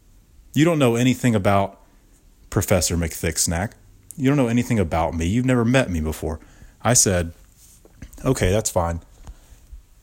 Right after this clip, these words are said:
Thanks for letting me know. Um, but before you, you know, here's a pro tip. A little pro tip for you. If you're trying to find your person,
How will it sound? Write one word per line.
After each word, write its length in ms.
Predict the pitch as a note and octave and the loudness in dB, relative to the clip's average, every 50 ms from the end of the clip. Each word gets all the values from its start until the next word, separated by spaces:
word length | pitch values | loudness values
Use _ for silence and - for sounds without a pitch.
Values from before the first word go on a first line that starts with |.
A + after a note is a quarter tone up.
| _ _ - | _ _ -8
Thanks 240 | - - A#2 G#2+ - | -2 0 0 0 0
for 120 | - A2+ G#2 | 0 2 2
letting 220 | G2+ F#2+ F#2+ F2+ | 4 2 2 2
me 100 | F2+ F2+ | 0 2
know. 480 | F2 F#2+ G2 G2 G2 G2 G2 F#2+ F#2 - - - - - - | 2 4 4 4 4 4 2 2 0 -4 -12 -20 -20 -14 -8
Um, 480 | - G2 F2 E2+ E2+ E2 D#2+ D#2+ E2 F2 - - - - - _ _ _ _ _ _ _ _ _ _ _ _ _ - - - - _ - - - _ _ _ _ _ _ _ _ _ _ _ _ - | -4 -2 0 0 -2 -2 -4 -8 -10 -12 -14 -20 -20 -20 -20 _ _ _ _ _ _ _ _ _ _ _ _ _ -20 -20 -20 -20 _ -20 -20 -20 _ _ _ _ _ _ _ _ _ _ _ _ -8
but 140 | - F#2+ - | -8 -6 -6
before 460 | G2 G2 - - - B2+ C3 C3+ C3 | -6 -8 -6 -4 -2 0 0 2 0
you, 600 | A#2+ A2 G#2+ G#2+ G#2+ G#2 G#2 G#2 G#2 G#2+ - - _ _ _ _ _ _ _ _ _ _ _ _ _ _ _ _ _ _ - | 0 0 0 0 0 0 2 0 0 -2 -4 -8 _ _ _ _ _ _ _ _ _ _ _ _ _ _ _ _ _ _ -10
you 100 | - G2+ | -6 -4
know, 240 | F#2 F2+ F2+ F#2+ - - _ - | -2 -2 -4 -6 -10 -16 _ -10
here's 240 | - - B2+ B2+ B2 | -4 0 0 0 0
a 60 | A#2+ | -2
pro 320 | B2 - - C3 A#2+ A2+ | -6 -4 0 0 0 0
tip. 360 | A2 - - F2 - - - | 0 -2 -6 -6 -6 -8 -12
A 1500 | - - - - _ _ - _ - - - - - - - - - - _ - - - - - - - - - - - C3 | -20 -20 -20 -20 _ _ -20 _ -20 -20 -20 -20 -20 -20 -20 -20 -20 -20 _ -20 -20 -20 -20 -20 -20 -20 -20 -20 -12 -6 -4
little 80 | B2 A#2+ | -4 -4
pro 260 | - - C3+ B2+ A#2 | -2 0 0 0 2
tip 260 | A2+ - - F#2 - | 0 -2 -4 -4 -4
for 220 | - - F2+ E2+ E2+ | -6 -6 -6 -4 -4
you. 100 | E2 - | -4 -6
If 140 | - - | -6 -6
you're 80 | C#3 C3 | -6 -4
trying 200 | - - D3+ D#3+ | -2 -2 -2 -2
to 60 | D3+ | -2
find 280 | C#3 - C3+ B2+ B2 A#2 | -2 0 0 0 0 0
your 100 | G#2+ G2 | -2 -6
person, 640 | - - - F#2+ F2 E2 - - D#2+ D#2+ E2+ E2 | -6 -6 -6 -6 -4 -4 -6 -6 -6 -8 -12 -14